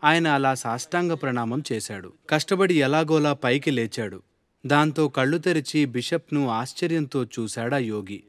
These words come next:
ఇతనికిది కొత్త అని తెలిసి చిన్నగా నవ్వాడు. <laughs> అప్పుడు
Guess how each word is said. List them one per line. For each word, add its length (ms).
ఇతనికిది 520
కొత్త 320
అని 200
తెలిసి 540
చిన్నగా 320
నవ్వాడు. 560
<laughs> 80
అప్పుడు 640